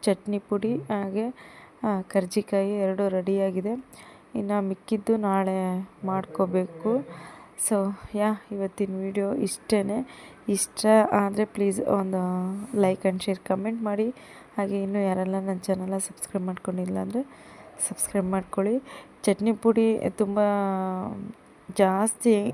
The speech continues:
ಇಂಗ್ರೀಡಿಯೆಂಟ್ಸ್ ಏನು ಹಾಕಿ ಮಾಡಿಲ್ಲ. just, ಆ, ಬೆಳ್ಳುಳ್ಳಿ, ಉಪ್ಪು, ಆಮೇಲೆ ಒಣಮೆಣ್ಸಿನ್ಕಾಯಿ, ಆ, ಕಡಲೆಬೀಜ ಇಷ್ಟು ಹಾಕ್ಬಿಟ್ಟು, ಆ, ಮಾ-, ಮಿಕ್ಸಿ ಮಾಡಿರೋ ಅಂಥದ್ದು. ಜಾಸ್ತಿ ಅದು ಇದು ಹಾಕಿದರೆ ಆ ಟೇಸ್ಟೇ ಹೋಗ್ಬಿಡ್ತತೆ.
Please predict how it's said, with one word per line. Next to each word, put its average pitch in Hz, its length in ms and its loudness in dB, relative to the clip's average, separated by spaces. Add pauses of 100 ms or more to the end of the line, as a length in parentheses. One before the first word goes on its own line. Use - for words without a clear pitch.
ಇಂಗ್ರೀಡಿಯೆಂಟ್ಸ್ 208 680 4
ಏನು 208 160 2
ಹಾಕಿ 190 260 -2
ಮಾಡಿಲ್ಲ. 190 440 0 (600)
just, 214 580 2
ಆ, 202 240 2
ಬೆಳ್ಳುಳ್ಳಿ, 196 580 0
ಉಪ್ಪು, 208 540 -2 (580)
ಆಮೇಲೆ 190 760 -2
ಒಣಮೆಣ್ಸಿನ್ಕಾಯಿ, 202 960 0
ಆ, 202 600 -6 (600)
ಕಡಲೆಬೀಜ 190 480 4 (760)
ಇಷ್ಟು 208 360 -2
ಹಾಕ್ಬಿಟ್ಟು, 202 580 0
ಆ, 269 200 -8 (760)
ಮಾ-, 202 220 0
ಮಿಕ್ಸಿ 196 380 -2
ಮಾಡಿರೋ 196 400 0
ಅಂಥದ್ದು. 190 520 0 (420)
ಜಾಸ್ತಿ 214 640 4
ಅದು 220 220 4
ಇದು 220 240 4
ಹಾಕಿದರೆ 202 560 2
ಆ 220 80 6
ಟೇಸ್ಟೇ 202 480 2
ಹೋಗ್ಬಿಡ್ತತೆ. 190 800 2